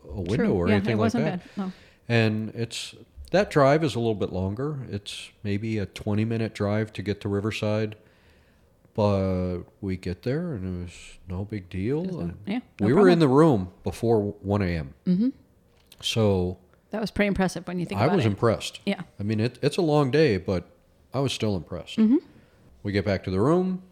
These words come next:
Speaker 1: and we crash.
Speaker 2: <laughs> Yeah. Crash hard.
Speaker 1: So the next day, the first, we gotta get, uh, Seth, Steve, and April to the airport.
Speaker 2: Mm-hmm.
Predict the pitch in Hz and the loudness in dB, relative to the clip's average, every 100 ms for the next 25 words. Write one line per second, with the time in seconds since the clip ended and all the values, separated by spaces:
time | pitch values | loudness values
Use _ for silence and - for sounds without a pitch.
0 | - 113 117 113 110 110 107 101 98 95 | -6 0 2 2 0 -2 -2 0 0 0
1 | 90 95 76 - - - - - - - | -2 -6 -8 -8 -8 -8 -10 -14 -8 -6
2 | - _ - 156 - _ 214 233 220 196 | -6 _ -10 -10 -10 _ -16 -14 -16 -20
3 | - _ _ _ - 190 190 - - _ | -20 _ _ _ -4 -4 -4 -8 -10 _
4 | _ _ _ _ _ _ - - _ _ | _ _ _ _ _ _ -20 -20 _ _
5 | _ _ - - 113 120 120 - 123 117 | _ _ -10 -2 2 2 2 2 4 4
6 | 101 - 123 113 - - 110 110 101 92 | 2 0 0 0 -2 -4 -2 0 -2 0
7 | 101 92 - - 98 90 90 87 - 113 | 0 -2 -4 -4 -2 -2 -4 -6 -2 0
8 | 104 - - - 113 98 90 98 - 98 | -2 -4 -12 -4 -2 0 0 -2 -4 -4
9 | 90 - 87 92 127 131 143 143 139 220 | -6 -6 -2 0 -2 0 0 0 -4 -6
10 | 196 | -4